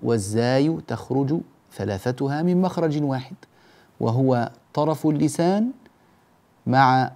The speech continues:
أطراف الثنايا السفلى أو ما بين أطراف الثنايا العليا والسفلى، فهذا هو الموضع الذي يخرج منه صوت السين والصاد والزاي.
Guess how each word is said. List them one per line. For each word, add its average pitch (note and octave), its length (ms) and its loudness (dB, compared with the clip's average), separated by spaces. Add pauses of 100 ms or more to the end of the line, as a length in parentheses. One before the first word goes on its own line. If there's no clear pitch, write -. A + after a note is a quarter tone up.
أطراف D#3 480 -2
الثنايا C3 800 -2 (160)
السفلى F#2+ 560 -6 (280)
أو D#3+ 140 4
ما D3 260 2
بين C#3 300 4
أطراف B2+ 480 -2
الثنايا A2+ 480 -4
العليا A2+ 400 -2
والسفلى، A#2+ 560 -4 (640)
فهذا C#3+ 720 0
هو D#3 240 0
الموضع D3 720 2
الذي C3 600 0
يخرج B2+ 500 -2
منه B2 440 0
صوت C3+ 380 -2
السين C3+ 680 0
والصاد B2+ 640 -2
والزاي. G#2 500 -2